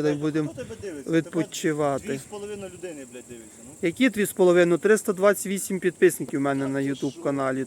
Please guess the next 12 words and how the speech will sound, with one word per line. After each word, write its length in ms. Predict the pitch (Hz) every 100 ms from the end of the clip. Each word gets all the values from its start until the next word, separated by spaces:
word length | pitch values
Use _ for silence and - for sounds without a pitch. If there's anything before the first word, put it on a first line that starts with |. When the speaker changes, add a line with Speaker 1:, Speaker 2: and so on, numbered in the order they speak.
| -
Speaker 1:
так. 300 | 120 131 156 - 131 139
Speaker 2:
Вау. 480 | 147 160 165 330 330 - - - -
Speaker 1:
Так, 240 | 147 151
це 800 | - 175 180 185 180 180 175 175 170 165 151
великий 420 | 156 165 214 226
результат, 560 | 208 180 180 147 147 165 - -
я 100 | 170
ось 320 | 165 156 - - -
достиг. 520 | 165 156 160 160 - - - - - - - - - - - -
Ось 180 | 156 156
така 280 | 160 165
наша 500 | 160 160 - 170 151